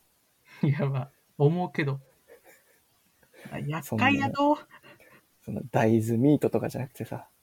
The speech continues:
Speaker 2: 普通にさ、あの、普通にステーキ食えよって。
Speaker 1: いや、もう。
Speaker 2: あるやん。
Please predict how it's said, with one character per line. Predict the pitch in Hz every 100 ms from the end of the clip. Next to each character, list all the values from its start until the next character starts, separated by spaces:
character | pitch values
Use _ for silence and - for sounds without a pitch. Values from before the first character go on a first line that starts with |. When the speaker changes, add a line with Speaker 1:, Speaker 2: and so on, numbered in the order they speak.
| _
Speaker 2:
普 | -
通 | - 117 110
に | 104
さ、 | - - _ _ _ _ _ _ _ _
あ | -
の、 | - - - _ _ _ _ _ _
普 | -
通 | 110
に | 101 98 - _
ス | - -
テ | 139
ー | 123
キ | -
食 | - 131
え | 175
よ | - -
っ |
て。 | _ _ _ _ _ _ _ _ _ _ _ _ _ _ _ _ _ 196 220 _ _ 143
Speaker 1:
い |
や、 | 135 139
も | 135
う。 | 131
Speaker 2:
あ |
る | 127
や |
ん。 | 135